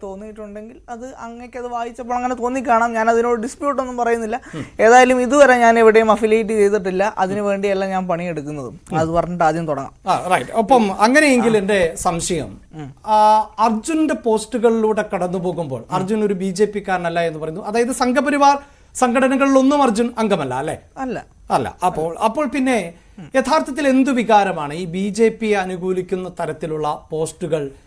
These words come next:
Speaker 2: ആ, പോസ്റ്റ്
Speaker 1: അല്ല, അത്
Speaker 2: ചെയ്യുക, അങ്ങനെ ഒരു സോ-,
Speaker 1: ആ.
Speaker 2: സോഷ്യൽ മീഡിയ പ്ലാറ്റ്ഫോമിൽ
Speaker 1: അത്
Speaker 2: ആ തരത്തിലൂടെ കടന്നു പോകുക
Speaker 1: ഞാൻ,
Speaker 2: എന്നത്
Speaker 1: ആ,
Speaker 2: എന്തിൻ്റെ
Speaker 1: ഞാൻ,
Speaker 2: ആഗ്രഹമാണ്?
Speaker 1: ഞാൻ പറ-,
Speaker 2: എന്താണ്
Speaker 1: ഞാൻ
Speaker 2: അർജുനെ അതിന്
Speaker 1: ആ,
Speaker 2: പ്രേരിപ്പിക്കുന്നത്?
Speaker 1: പറയാം,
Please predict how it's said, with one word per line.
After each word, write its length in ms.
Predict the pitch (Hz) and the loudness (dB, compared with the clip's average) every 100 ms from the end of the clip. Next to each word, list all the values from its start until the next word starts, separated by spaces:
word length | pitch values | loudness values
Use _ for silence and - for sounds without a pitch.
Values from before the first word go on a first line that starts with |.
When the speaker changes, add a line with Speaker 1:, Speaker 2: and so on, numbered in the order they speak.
| _ _ - | _ _ -6
Speaker 2:
ആ, 340 | 143 139 135 - _ - _ _ _ - - - - - | -4 -4 -6 -12 _ -20 _ _ _ -20 -20 -20 -20 -6
പോസ്റ്റ് 300 | 170 175 185 | -2 -2 -2
Speaker 1:
അല്ല, 120 | 180 | -4
അത് 60 | 147 | -2
Speaker 2:
ചെയ്യുക, 400 | 143 - 175 190 | -2 0 0 -2
അങ്ങനെ 300 | 196 220 254 | -2 0 2
ഒരു 100 | 240 | 2
സോ-, 240 | 208 208 202 | 2 2 2
Speaker 1:
ആ. 40 | |
Speaker 2:
സോഷ്യൽ 320 | 196 233 233 | 2 -2 0
മീഡിയ 240 | 233 226 226 | 2 2 2
പ്ലാറ്റ്ഫോമിൽ 500 | 220 202 240 208 220 | 2 2 4 4 4
Speaker 1:
അത് 200 | 233 240 | 2 2
Speaker 2:
ആ 40 | |
തരത്തിലൂടെ 340 | 220 247 233 240 | 0 0 0 0
കടന്നു 280 | 247 254 | 2 2
പോകുക 280 | 247 240 233 | 4 2 4
Speaker 1:
ഞാൻ, 180 | 220 233 | 2 2
Speaker 2:
എന്നത് 200 | 220 214 | -2 -2
Speaker 1:
ആ, 40 | |
Speaker 2:
എന്തിൻ്റെ 460 | 220 233 233 262 247 | -2 0 2 2 4
Speaker 1:
ഞാൻ, 120 | 220 | 4
Speaker 2:
ആഗ്രഹമാണ്? 480 | 202 214 226 185 175 | 2 0 0 0 0
Speaker 1:
ഞാൻ 100 | 233 | 2
പറ-, 100 | 240 | 4
Speaker 2:
എന്താണ് 280 | 233 277 254 | 6 6 4
Speaker 1:
ഞാൻ 320 | 226 220 226 | 0 0 2
Speaker 2:
അർജുനെ 300 | 226 247 240 | 4 4 2
അതിന് 180 | 220 208 | 2 2
Speaker 1:
ആ, 80 | 233 | 2
Speaker 2:
പ്രേരിപ്പിക്കുന്നത്? 600 | 214 208 185 170 - - | 2 2 -4 -10 -10 -2
Speaker 1:
പറയാം, 280 | 240 214 | 0 0